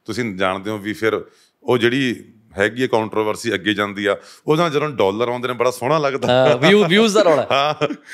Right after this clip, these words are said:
Speaker 1: ਠੀਕ
Speaker 2: ਬਈ
Speaker 1: ਆ।
Speaker 2: ਤੁਸੀਂ, ਤੁਸੀਂ ਕਿਉਂ ਨਹੀਂ ਕੱਟੜਤਾ ਵੱਲ ਚੱਲਦੇ? ਤੁਹਾਡੀ ਵੀ ਫੈਨ ਫਾਲੋਇੰਗ ਬਹੁਤ ਹੈ, ਬੱਚੇ ਤੁਹਾਨੂੰ ਸੁਣਦੇ ਨੇ, as a motivational speaker ਸੁਣਦੇ ਨੇ, ਤੁਸੀਂ ਨਿਹੰਗ ਬਾਣੇ 'ਚ ਵੀ ਬਹੁਤ ਵੀਡੀਓਜ਼
Speaker 1: ਮੈਂ
Speaker 2: ਪਾਉਂਦੇ ਹੋ।
Speaker 1: ਕੱਟੜਤਾ ਨੂੰ ਡਿਫਾਈਨ ਇਹ ਤਰੀਕੇ ਨਾਲ ਕਰਦਾ ਹੁੰਦਾ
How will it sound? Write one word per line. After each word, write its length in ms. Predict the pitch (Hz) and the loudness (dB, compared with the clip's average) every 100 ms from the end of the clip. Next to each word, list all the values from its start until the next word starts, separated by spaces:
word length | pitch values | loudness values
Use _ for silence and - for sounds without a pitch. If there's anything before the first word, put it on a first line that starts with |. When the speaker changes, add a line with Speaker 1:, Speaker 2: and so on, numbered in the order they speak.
| - - | -20 0
Speaker 1:
ਠੀਕ 100 | 196 | 4
Speaker 2:
ਬਈ 100 | 226 | 6
Speaker 1:
ਆ। 80 | 196 | 4
Speaker 2:
ਤੁਸੀਂ, 220 | 226 240 | 2 -2
ਤੁਸੀਂ 300 | 214 214 233 | 0 0 2
ਕਿਉਂ 120 | 226 | 2
ਨਹੀਂ 120 | 226 214 | 0 0
ਕੱਟੜਤਾ 380 | 185 190 185 | 0 2 2
ਵੱਲ 160 | 180 180 | 2 0
ਚੱਲਦੇ? 320 | 170 160 160 | 0 0 0
ਤੁਹਾਡੀ 300 | 165 165 160 | 0 0 0
ਵੀ 200 | 170 180 - | -4 -6 -4
ਫੈਨ 240 | 151 147 | -2 0
ਫਾਲੋਇੰਗ 320 | 151 147 151 | 0 0 2
ਬਹੁਤ 200 | 127 147 | 2 2
ਹੈ, 60 | 143 | 0
ਬੱਚੇ 240 | 135 147 | -2 -2
ਤੁਹਾਨੂੰ 200 | 147 147 | -2 -2
ਸੁਣਦੇ 300 | 131 135 131 | -2 -2 0
ਨੇ, 120 | 139 | 0
as 60 | 139 | 0
a 40 | |
motivational 480 | 151 139 156 147 165 | 0 0 0 -2 -2
speaker 360 | 151 143 - 143 | -2 -2 0 0
ਸੁਣਦੇ 280 | 139 135 139 | 2 0 -2
ਨੇ, 120 | 139 - - - | -4 -8 -18 -4
ਤੁਸੀਂ 200 | 147 165 | 0 2
ਨਿਹੰਗ 220 | 165 147 | 2 2
ਬਾਣੇ 260 | 139 143 147 | 0 0 -2
'ਚ 100 | 147 | -4
ਵੀ 80 | 160 | -2
ਬਹੁਤ 200 | 143 156 | 0 0
ਵੀਡੀਓਜ਼ 300 | 139 147 190 | 0 2 2
Speaker 1:
ਮੈਂ 80 | |
Speaker 2:
ਪਾਉਂਦੇ 260 | 175 170 135 | 4 2 2
ਹੋ। 40 | |
Speaker 1:
ਕੱਟੜਤਾ 280 | - 190 196 | 0 0 -2
ਨੂੰ 240 | 196 202 175 | -2 -8 -8
ਡਿਫਾਈਨ 440 | 170 151 160 165 | -2 -2 -2 -4
ਇਹ 120 | 170 | -6
ਤਰੀਕੇ 300 | 180 180 170 | -4 -6 -2
ਨਾਲ 120 | 156 | -4
ਕਰਦਾ 340 | 151 127 98 113 | 0 -2 -2 -6
ਹੁੰਦਾ 320 | 131 143 | -2 -2